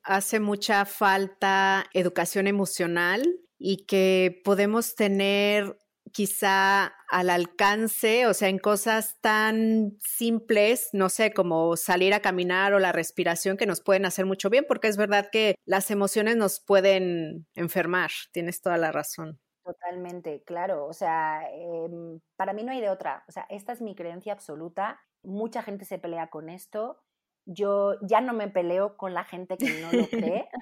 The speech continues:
Speaker 2: No pasa nada, eh, tus percepciones crean tu realidad, tú puedes elegir creer lo que tú quieras y yo elijo creer que todo inicia en la conciencia, todo, em-, todo tiene que ver con las emociones, sean emociones conscientes o no,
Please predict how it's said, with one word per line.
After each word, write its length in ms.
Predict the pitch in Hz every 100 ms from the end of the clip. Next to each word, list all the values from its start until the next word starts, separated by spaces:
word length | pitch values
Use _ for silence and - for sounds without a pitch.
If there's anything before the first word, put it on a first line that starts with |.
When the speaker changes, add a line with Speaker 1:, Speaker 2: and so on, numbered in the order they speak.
| - 233 _ _ _ _
Speaker 2:
No 120 | 247 240
pasa 240 | - 247
nada, 440 | 220 185 185 226 320 -
eh, 440 | - 190 185 185 -
tus 160 | 208 202
percepciones 560 | 196 196 190 214 214
crean 240 | 208 190 202
tu 60 |
realidad, 500 | 185 170 175 196 262 -
tú 100 | 202
puedes 260 | 214 226 -
elegir 480 | 208 185 - 214 202
creer 240 | 196 196
lo 120 | 196
que 80 | 190
tú 160 | 175 170
quieras 440 | - 180 214 302 _ _
y 160 | 220 196
yo 140 | 214
elijo 400 | 220 214 202 196
creer 460 | 196 180 190 - -
que 140 | 196
todo 580 | 196 - 208 214 247 - _
inicia 560 | 196 196 190 190 214 214
en 160 | 190 175
la 140 | 170
conciencia, 720 | 160 151 - 151 156 151 147 _
todo, 160 | 190 202
em-, 180 | 202 _ _
todo 180 | 208 208
tiene 220 | 214 196
que 100 | 196
ver 140 | 180 185
con 120 | 175
las 180 | 170 -
emociones, 720 | 160 151 180 185 208 294 _ _
sean 400 | - 240 262 247
emociones 480 | 214 202 220 214
conscientes 680 | - 185 180 - 185 180 170
o 80 | 156
no, 360 | 151 151 220